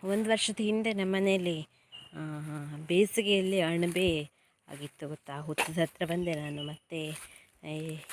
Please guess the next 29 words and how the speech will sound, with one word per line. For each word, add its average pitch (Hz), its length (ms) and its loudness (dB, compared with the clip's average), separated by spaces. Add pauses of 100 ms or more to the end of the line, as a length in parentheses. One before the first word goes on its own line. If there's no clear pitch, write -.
(200)
ಹೀಗೇನಾದ್ರೂ 175 640 6
ಅಣಬೆ 165 300 6
ಇದ್ದಿದ್ಯಾ?" 151 520 0
ಅಂತ 156 460 0 (560)
ನೋಡ್ಲಿಕ್ಕೆ, 156 440 4
ಆಯ್ತಾ. 156 400 -4 (760)
ಈಗ 190 180 -2
ಒಂದು 208 360 6
ವರ್ಷ 202 260 6
ಆಯ್ತು 214 240 4
ಅಣಬೆ 160 340 2
ಎಳ್ದೇನೆ, 151 400 -2
ಆಯ್ತಾ. 156 200 -6
ಬೇಸಿಗೆಯಲ್ಲಿ 170 720 -2 (480)
ಮೊದಲೆಲ್ಲ 190 320 4
ಪ್ರತಿ - 560 -4
ವರ್ಷನೂ 233 400 2
ಕೂಡ 208 200 -4 (800)
ಅಣಬೆ 202 420 2
ಎಳ್ತಿತ್ತು, 185 720 -4
ಆದ್ರೆ 170 320 -6 (680)
ಈ 185 60 -8
ವರ್ಷ 185 360 -4 (200)
ಇದ್ದಿದೆಯಲ್ವ 165 500 -4
ಅಂತ 156 220 -6
ಕಾಣಿಸ್ತಾ 185 560 -6
ಇಲ್ಲ, 151 220 -6
ನೋಡ್ತಾ 165 500 -6
ಇದ್ದೇನೆ. 160 600 -8